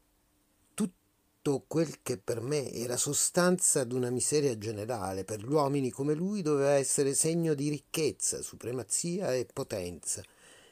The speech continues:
e insieme di pericolo, distruzione e tragedia, un modo per sentirsi investiti e star lì sospesi, d'una grandezza eroica. Rifeci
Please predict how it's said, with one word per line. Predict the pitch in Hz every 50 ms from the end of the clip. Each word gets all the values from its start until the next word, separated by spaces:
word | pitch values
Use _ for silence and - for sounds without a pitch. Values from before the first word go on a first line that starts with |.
| _ _ _
e | _ 151
insieme | 160 180 180 - - 220 196 185
di | 151 135 139
pericolo, | - - 151 151 175 151 - - 110 104 92
distruzione | 92 107 117 - - 156 135 - - 156 165 175 151
e | 131
tragedia, | - 123 143 143 139 131 143 120 101 107 120 - - - - _ - _ _ _ _ _ _ _ _
un | 160 175 202
modo | 202 180 135 127 120
per | 147 135 117
sentirsi | - - 147 143 131 - - 165 143 131 - - 135
investiti | 123 113 110 117 110 107 - - - 117 107 92 85 - 85 90
e | 87
star | 85 - - - 95 87 95
lì | 110 104 104 113
sospesi, | - - - - 104 98 - - - - 101 85 69 80 87 - - 92 104
d'una | 117 139 147 143 135
grandezza | 139 147 147 151 160 156 165 170 - - - 143
eroica. | 135 131 147 139 113 95 95 92 - - - - - - - - - _ - _ _ _ _ _ _ _ _ _ _ _ _ _ _ _ _ _ _ _ _ _ _ _ _ _ _ _ _ _ _ _ _ _ _ _
Rifeci | - 101 98 - - 101 90 78 78 - - - - - -